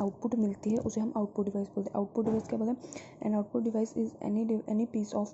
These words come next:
computer hardware equipments which converts information into human readable form। It can be text, graphics, audio and video। Some of the output devices are monitor,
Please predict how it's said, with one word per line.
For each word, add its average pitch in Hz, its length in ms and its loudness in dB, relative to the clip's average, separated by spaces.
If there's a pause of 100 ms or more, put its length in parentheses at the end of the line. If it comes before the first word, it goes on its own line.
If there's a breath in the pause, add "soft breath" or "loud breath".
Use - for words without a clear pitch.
computer 208 380 0
hardware 214 460 -2
equipments 214 540 -2
which 214 220 -2
converts 208 340 0
information 214 640 0
into 220 240 2 (460 loud breath)
human 220 260 6
readable 208 400 4
form। 202 280 -4
It 214 160 -4
can 208 280 0
be 220 100 2 (120)
text, - 300 -4 (100)
graphics, 208 480 -2 (420 loud breath)
audio 208 300 2
and 214 260 2
video। 214 240 2
Some 214 240 0
of 220 200 -2
the - 100 -8
output 214 380 0
devices 214 340 0
are 220 180 2
monitor, 208 460 2